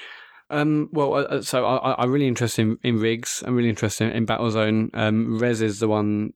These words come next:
that, that Ev-, Evan is, i-, i-, is really, really excited for. I mean, I didn't play, I haven't played Rez before, and people say this is, I, I agree, like, the, the, the best way to play Rez. One of the other games I'm really looking forward to is Sports Bar V R, which is from the guys who made Pool Nation.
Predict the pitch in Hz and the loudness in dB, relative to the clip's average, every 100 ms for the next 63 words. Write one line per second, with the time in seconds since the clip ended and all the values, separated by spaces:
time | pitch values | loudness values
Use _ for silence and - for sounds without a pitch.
0 | - 107 104 - 113 110 117 110 110 107 | -6 -2 -2 -4 -2 0 0 0 -2 0
1 | 104 107 113 104 - 113 117 117 113 113 | -2 -2 -6 -8 -8 -8 -6 -6 -4 -2
2 | 120 107 113 101 104 - 107 107 - 107 | -2 0 2 2 0 0 -2 -2 0 0
3 | 110 107 110 113 113 113 107 104 - 110 | 2 2 2 2 2 0 0 0 0 0
4 | 107 110 110 104 101 - 113 101 101 98 | 0 2 2 2 -2 -4 0 2 0 0
5 | 110 95 107 104 104 135 - _ _ - | 0 0 0 0 -2 -6 -12 _ _ -8
6 | - - 110 110 107 107 113 113 104 110 | -8 0 2 2 2 0 2 0 0 0
7 | 110 110 107 107 - 107 104 - 101 - | 0 0 0 0 0 -2 -2 -4 -4 0
8 | 104 107 - - - - - - - 127 | 0 0 -4 -8 -16 -16 -16 -18 -6 -2
9 | 165 139 147 120 110 107 110 107 107 113 | 0 2 0 0 0 2 2 0 -2 -2
10 | 107 - 104 101 - - 117 120 - 110 | 0 2 0 0 -4 -2 -2 -2 0 0
11 | 110 110 110 113 120 - - 110 98 - | 2 2 2 2 0 -2 -2 -2 -2 -8
12 | - 113 101 117 110 107 110 107 101 127 | -2 0 2 2 2 2 0 0 0 0
13 | 120 110 107 - 104 107 | 2 0 -2 -4 -4 -4